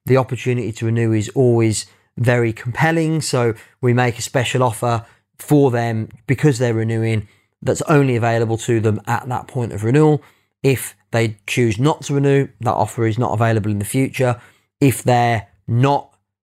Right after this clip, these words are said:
a current client, that offer isn't available to anybody who's a new client,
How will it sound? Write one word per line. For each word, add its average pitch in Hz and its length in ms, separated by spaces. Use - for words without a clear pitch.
a 131 60
current 135 380
client, 147 460
that 127 160
offer 123 300
isn't 117 240
available 120 480
to - 120
anybody 110 300
who's 104 200
a 101 60
new 131 280
client, 131 420